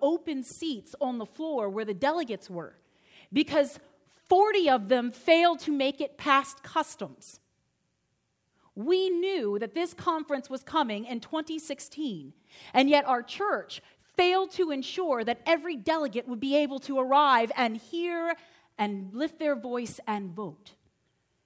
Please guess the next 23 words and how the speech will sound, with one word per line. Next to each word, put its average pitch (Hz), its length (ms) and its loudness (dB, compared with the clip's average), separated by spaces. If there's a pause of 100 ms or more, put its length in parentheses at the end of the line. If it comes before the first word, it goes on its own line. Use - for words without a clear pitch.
(220)
That 302 160 2
is 311 80 -2
a 285 60 -2
brokenness 247 640 0
of 208 140 -4
a 208 60 -6
system. 190 440 -10 (960)
It's 262 160 2
also 320 420 2
true 220 380 -4
that 220 200 -4
when 226 260 -4 (200)
you 247 160 -2
look 294 300 -2
at 277 140 0
how 262 320 0
things 262 340 -4
happened 285 540 -2
there, 170 340 -2 (240)
it 277 160 2
was 254 160 -4
very 302 320 -2
clear 247 600 -2